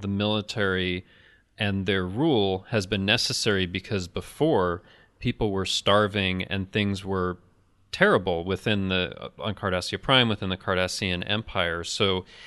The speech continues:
he has this motivation. It's not justified what he's doing by our standards, but he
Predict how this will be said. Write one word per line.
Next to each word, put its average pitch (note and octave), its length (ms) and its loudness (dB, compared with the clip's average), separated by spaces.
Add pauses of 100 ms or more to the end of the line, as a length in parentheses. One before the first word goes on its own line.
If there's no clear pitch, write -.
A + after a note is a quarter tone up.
(220)
he B2+ 220 0
has C#3 440 2
this A2+ 480 2
motivation. G#2+ 840 2 (180)
It's A2+ 160 -2
not C#3+ 240 0
justified A#2 720 4
what G2 220 2
he's F#2+ 300 -2
doing G2 520 2
by F#2+ 200 4
our F2+ 180 2
standards, F2+ 800 0 (320)
but G#2 440 2 (680)
he A#2 560 4